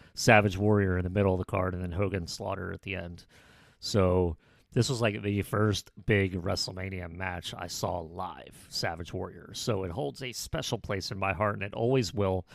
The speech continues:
I didn't even know who Liz was. So when she came in the ring after the match, I was just like, "Who's Elizabeth? Like, why is she here? Why is this a big deal?" Uh, 'cause,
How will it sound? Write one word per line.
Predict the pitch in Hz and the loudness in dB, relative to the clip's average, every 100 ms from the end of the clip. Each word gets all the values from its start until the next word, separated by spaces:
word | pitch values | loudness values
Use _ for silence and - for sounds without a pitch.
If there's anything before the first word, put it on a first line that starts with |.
| - - | -20 -6
I | 127 | -2
didn't | 101 151 175 | 2 2 4
even | 160 | 2
know | 151 151 | 4 4
who | 139 | 4
Liz | 135 139 131 117 | 4 4 2 2
was. | 98 98 90 - - - - | 2 2 0 -4 -14 -20 -20
So | - 110 | -2 0
when | 101 | 2
she | 101 - | 0 -2
came | 135 143 139 | -2 0 2
in | 139 | 2
the | 135 | 2
ring | 113 101 98 | 4 4 2
after | 98 107 | 0 -2
the | 95 | -4
match, | 92 92 95 107 | -4 -4 -2 -2
I | 98 | -2
was | 87 | -2
just | - | -4
like, | 95 | -2
"Who's | 87 131 | 0 0
Elizabeth? | 127 131 98 92 101 95 107 | 0 0 0 0 0 -2 -4
Like, | 87 - - - - _ | -8 -10 -20 -20 -20 _
why | 113 101 107 | -2 2 2
is | |
she | - 120 110 | 0 -2 -2
here? | 98 101 95 | -2 0 0
Why | 95 107 | 2 2
is | 95 | 0
this | 104 110 | -2 -2
a | |
big | 110 101 | -2 -2
deal?" | 101 95 92 87 - - _ _ | -2 -2 0 -4 -8 -20 _ _
Uh, | 117 113 - - - - _ - _ - | -10 -8 -6 -6 -10 -14 _ -20 _ 2
'cause, | 117 90 - | 2 2 -4